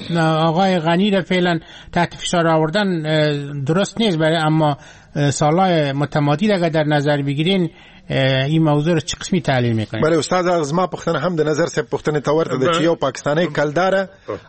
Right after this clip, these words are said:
Speaker 2: او بل په پاکستان کې افغان، ام،
Speaker 3: اوه.
Speaker 2: مهاجران.
Speaker 1: مهاجران، بله.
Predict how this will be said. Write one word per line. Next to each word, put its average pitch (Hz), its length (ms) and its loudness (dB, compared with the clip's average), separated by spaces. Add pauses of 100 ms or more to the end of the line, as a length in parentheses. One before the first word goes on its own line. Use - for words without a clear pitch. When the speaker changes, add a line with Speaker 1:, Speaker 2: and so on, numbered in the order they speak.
Speaker 2:
او 131 160 0
بل 190 200 -2
په - 140 -10
پاکستان 156 540 -2
کې - 100 -10
افغان، 139 420 0
ام، 151 300 -6 (120)
Speaker 3:
اوه. 123 240 2
Speaker 2:
مهاجران. 143 540 0
Speaker 1:
مهاجران، 135 480 -4
بله. 120 320 -4